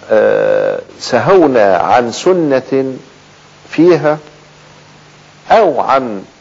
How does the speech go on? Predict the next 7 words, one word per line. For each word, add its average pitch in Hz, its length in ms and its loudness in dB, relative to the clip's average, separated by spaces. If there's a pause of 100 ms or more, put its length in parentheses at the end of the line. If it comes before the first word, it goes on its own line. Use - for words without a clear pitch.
(500)
فريضة 147 560 2 (1900)
أو 180 120 4
عن 160 200 0
هيئة، 120 360 -4 (640)
الصلاة 110 400 -2
مكونة 117 540 -2
من 101 140 -8